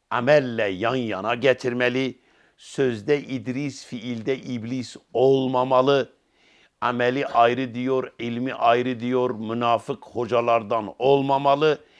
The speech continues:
zalimlerle beraber değil, ilmin sıyanetini bilmeli.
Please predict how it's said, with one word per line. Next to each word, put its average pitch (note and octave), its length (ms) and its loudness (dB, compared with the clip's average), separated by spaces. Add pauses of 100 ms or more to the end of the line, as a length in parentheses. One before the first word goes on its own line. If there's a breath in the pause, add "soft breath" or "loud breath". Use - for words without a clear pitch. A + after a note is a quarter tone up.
(320 soft breath)
zalimlerle A#2+ 920 4
beraber A#2+ 460 6
değil, F#3+ 720 8 (840)
ilmin B2 500 -2
sıyanetini G#2+ 1080 -4
bilmeli. E2+ 720 -10